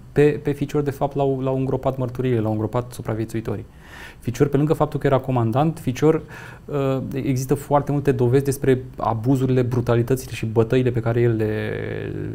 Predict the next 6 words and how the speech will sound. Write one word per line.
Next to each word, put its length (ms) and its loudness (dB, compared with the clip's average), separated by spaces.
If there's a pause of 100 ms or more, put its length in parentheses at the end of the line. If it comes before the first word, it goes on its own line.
(640)
le 120 -8
comitea. 460 -6 (680)
De 120 4
la, 640 6 (1600)
nu 120 -2
știu, 260 -6